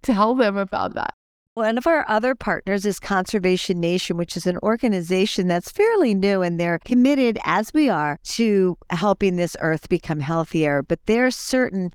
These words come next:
Speaker 2: bent, or the way they're doing it, is how can we bring more people to the table to talk about conservation? How can we get conversations into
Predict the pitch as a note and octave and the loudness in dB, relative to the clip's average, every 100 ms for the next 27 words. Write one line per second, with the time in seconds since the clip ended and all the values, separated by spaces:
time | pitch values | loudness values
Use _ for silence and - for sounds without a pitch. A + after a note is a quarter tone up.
0 | _ G3+ F3 F3 G3+ F#3+ F3 F3+ F3 E3+ | _ -2 0 -2 -2 -2 0 0 0 -2
1 | D#3+ C4 D4+ G#3+ E3+ - F3 E3 - - | -2 0 2 2 0 0 -2 -2 -4 -2
2 | C#4 - E4+ A#3+ G#3+ F#3+ F3 F3 G3 G3 | 0 2 0 2 0 -2 -6 -2 0 0
3 | - G3+ - D#3+ - E3 - - F3+ D#3+ | -2 -4 -2 -4 -2 -4 -2 0 0 2
4 | D3 C3+ - F3+ G3 G3+ - F3+ D#3 - | 2 0 -2 -6 -2 -2 0 0 -2 -2
5 | D#3+ D3+ F3 B3+ F4 - - D3+ F3+ - | -6 -4 -2 0 0 -4 -4 -2 -2 0
6 | A3+ F#3 - F3+ - - A3 G3 F#3 G3+ | 0 0 0 0 -2 -4 -2 -2 -2 0
7 | G#3+ G#3+ F#3+ F3 - F#3 | 0 0 -2 -2 -2 -2